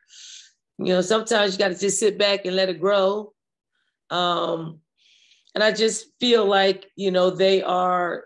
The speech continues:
you know, I, and I'm gonna just, I, I've been around, you know, parents for the past twenty-two years. Um, they, they love their children so much. Like, the, the, you know, they don't, they, there, there, there's no escaping how much they love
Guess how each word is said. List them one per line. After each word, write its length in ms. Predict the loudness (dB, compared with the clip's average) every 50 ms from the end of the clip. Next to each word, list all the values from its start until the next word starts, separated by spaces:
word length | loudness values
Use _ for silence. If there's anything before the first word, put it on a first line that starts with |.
| _ -8
you 120 | -6 -4
know, 300 | -4 -2 -2 -2 -2 -4
I, 220 | -4 -4 -4 -4 -2 0
and 100 | 0 0
I'm 120 | 2 2 2
gonna 200 | 2 2 2 2
just, 300 | 4 2 2 2 2 0
I, 140 | -2 -4 -6 -8 -10
I've 220 | -12 -12 -8 _
been 160 | 0 2 2 2
around, 500 | 2 0 0 -2 -2 -2 -4 -8 -12 -14 _ _
you 160 | -6 -4 -2
know, 140 | -2 -2 -2
parents 680 | -4 -4 -4 0 0 0 0 0 -4 -6 -8 -10 -12 _ _ _ _ _ _ _ _
for 120 | -8 -4 -2
the 100 | -2 0
past 420 | 0 2 2 2 2 0 -2 -4
twenty-two 420 | -2 0 0 0 -2 -2 -4 -4
years. 640 | -4 -4 -4 -4 -4 -4 -4 -6 -10 -14 -16 -18 _ _ _ _ _ _ _ -20 -20 -20 -20 -20 _ _ _ _ -6
Um, 340 | -6 -4 -4 -6 -6 -2 2
they, 260 | 4 4 4 2 2 2
they 160 | 2 4 4
love 320 | 4 4 4 2 2 2
their 320 | 2 4 4 4 2 0 -2
children 420 | -2 2 2 2 2 2 0 -4
so 300 | -4 -2 -2 -2 0 0
much. 560 | -2 -2 -4 -4 -6 -8 -10 -14 -14 -14 -16 _ _ _ _ _ -4
Like, 300 | -2 -2 -2 -2 -4 0
the, 160 | 2 4 4
the, 380 | 4 4 2 2 2 2 0 -4
you 160 | -4 -6 -6 -4
know, 140 | -4 -4
they 180 | -2 0 0 2
don't, 420 | 2 2 2 0 0 -2 -4 -8 -12 _ _ _ _ _ _ _ _ _ _ _ _ _ _ _ _ _ _ _ _ _ -20 -12 _
they, 280 | -4 -4 -4 -6 -6 -2 0
there, 240 | 2 2 2 2
there, 200 | 2 2 2 2
there's 280 | 4 4 4 4 2 2
no 240 | 0 0 2 2 2
escaping 580 | 0 0 -2 0 0 0 0 2 0 -2 0
how 100 | 0 0
much 280 | -2 -2 -4 -4 -4 -4
they 120 | -2 -2 -2
love 500 | 0 2 2 2 2 2 0 -2 -6